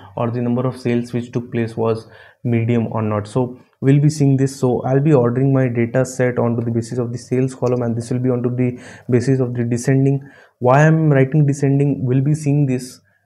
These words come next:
after I'm getting the output. So I'll be able to explain this into much more detail. And from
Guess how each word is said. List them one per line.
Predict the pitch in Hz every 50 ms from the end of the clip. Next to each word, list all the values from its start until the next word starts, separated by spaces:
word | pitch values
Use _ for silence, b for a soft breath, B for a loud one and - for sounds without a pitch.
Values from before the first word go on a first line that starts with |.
| _ _
after | - 110 110 - - 143 131
I'm | 123 117 117
getting | 113 113 123 131
the | 127 123 117
output. | 110 110 110 - 131 120 123
So | - 120 117 113
I'll | 110 110 113
be | 117 120 117 113 110 104 - - - -
able | 123 123 139 143
to | 139 143
explain | 131 - - - 127 127 131
this | 123 123 - -
into | 127 120 117
much | 113 113 120 117 127
more | 127 120
detail. | 117 117 113 113 120 120 120 117 117 B B B B B B B B _ _ _ -
And | - 120 117 110 110 110 110 110 110 110 107
from | - - - - - 123 120 120 120 123 127 123 127 127 120 123 -